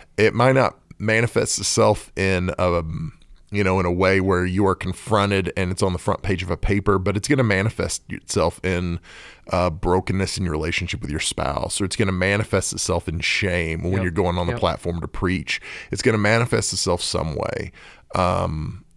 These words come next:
Speaker 1: and there was, um, well, um,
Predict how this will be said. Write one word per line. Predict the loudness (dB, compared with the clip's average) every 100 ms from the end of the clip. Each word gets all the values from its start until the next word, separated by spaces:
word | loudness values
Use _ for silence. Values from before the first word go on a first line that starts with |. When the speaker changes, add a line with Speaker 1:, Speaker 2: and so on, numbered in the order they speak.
| _
Speaker 1:
and | -2 -2 0 -4 -6 -12 _ _ -6
there | 2 6
was, | 6 4 0 -6
um, | -6 -4 -4 -6 -8 -12 -18 -20 -20 -20 -20 -14
well, | -8 -8 -10 -16 -20 -20 -14
um, | -10 -10